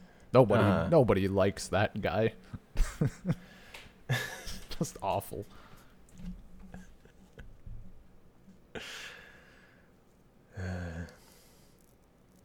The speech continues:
Speaker 2: but yeah.
Speaker 1: So
Speaker 2: We're
Speaker 1: anyway,
Speaker 2: talking
Speaker 1: yes. Future of
Speaker 2: Did you have
Speaker 1: football.
Speaker 2: more to that story, or?
Speaker 1: No, no, no. But, you know, getting back to the actual.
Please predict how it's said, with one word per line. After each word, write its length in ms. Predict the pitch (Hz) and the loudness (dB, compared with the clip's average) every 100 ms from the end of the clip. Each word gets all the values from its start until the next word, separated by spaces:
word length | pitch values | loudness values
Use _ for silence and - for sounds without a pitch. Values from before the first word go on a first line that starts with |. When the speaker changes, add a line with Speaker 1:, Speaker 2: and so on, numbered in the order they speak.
| _ _ _ _ _ _ _ _ _ - _ _ - - - - - - - - - | _ _ _ _ _ _ _ _ _ -20 _ _ -20 -20 -20 -20 -20 -20 -20 -20 -12
Speaker 2:
but 100 | 135 | -8
yeah. 200 | 160 - 104 - - _ - - - _ _ - - | -6 -8 -12 -20 -20 _ -20 -20 -20 _ _ -16 -6
Speaker 1:
So 100 | 135 | -2
Speaker 2:
We're 60 | 175 | 4
Speaker 1:
anyway, 360 | 170 139 110 123 | 6 6 4 4
Speaker 2:
talking 200 | 131 123 | 2 4
Speaker 1:
yes. 520 | 127 123 123 123 123 123 - - - _ _ _ _ | 4 2 2 2 0 -4 -12 -20 -20 _ _ _ _
Future 280 | - 156 123 | -4 -2 0
of 60 | 98 | -2
Speaker 2:
Did 100 | 98 | 0
you 40 | 110 | 0
have 100 | 110 | 2
Speaker 1:
football. 120 | 117 | 4
Speaker 2:
more 80 | 117 | 6
to 60 | 117 | 8
that 180 | 110 | 6
story, 440 | - 117 113 127 117 | 4 2 4 6 10
or? 40 | |
Speaker 1:
No, 380 | 180 165 123 123 | 12 12 12 8
no, 260 | 123 110 98 | 6 4 4
no. 260 | 104 85 - | 2 0 0
But, 160 | 95 - | -2 -2
you 100 | 120 | -2
know, 160 | 95 78 | -2 -2
getting 240 | 98 80 | -4 -6
back 260 | 71 67 71 | -4 -4 -6
to 100 | - | -8
the 120 | - | -4
actual. 480 | 73 - - - - | -4 -4 -8 -10 -10